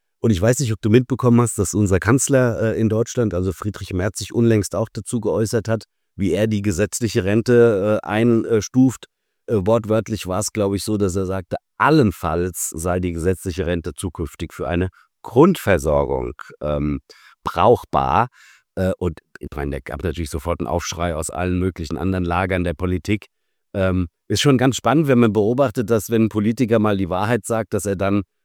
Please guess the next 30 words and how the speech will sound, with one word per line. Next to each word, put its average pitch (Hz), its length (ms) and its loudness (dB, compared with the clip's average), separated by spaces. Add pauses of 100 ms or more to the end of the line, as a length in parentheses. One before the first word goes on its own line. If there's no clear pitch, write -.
wirklich 101 360 -2
von 101 180 2
allen 104 240 0
Seiten 104 640 2
irgendwie, 101 520 2
äh, 95 260 -2
angegriffen 92 640 0
wird. 87 280 -2 (380)
Äh, 92 260 0
ich - 180 -6
glaube, 120 260 8
es 104 80 2
war 107 80 4
eine 98 160 4
gute 120 240 4
und 95 160 2
wichtige 127 440 0
Aussage, 139 680 2 (380)
weil 95 160 2
sie 98 120 -2
tatsächlich 101 520 -2
dem 90 180 0
einen 90 140 0
oder 95 100 2
anderen 95 160 2
nochmal 90 140 0
die 78 120 -8
Augen 85 240 -4
geöffnet 78 480 -4
hat, 85 120 -4